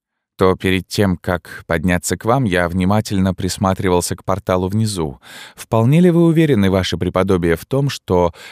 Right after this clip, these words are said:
начало работ по физике изображено на стороне, обращённой к больнице, и что из семи обнажённых фигур, стоящих у подножия Богоматери,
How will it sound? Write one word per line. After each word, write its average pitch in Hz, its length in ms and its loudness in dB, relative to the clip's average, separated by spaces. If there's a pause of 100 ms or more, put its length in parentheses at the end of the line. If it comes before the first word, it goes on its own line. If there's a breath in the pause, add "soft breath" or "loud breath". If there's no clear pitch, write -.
начало 90 480 2
работ 90 300 2
по 90 140 -4
физике 117 500 -4
изображено 90 580 0
на 87 140 0
стороне, 95 540 0
обращённой 90 520 0
к 92 80 -8
больнице, 104 640 -2 (240 loud breath)
и 107 100 0
что 110 220 2
из - 220 0
семи 131 320 0
обнажённых 98 560 2
фигур, 143 480 0
стоящих 95 580 0
у 101 60 -4
подножия 98 540 0
Богоматери, 90 720 -2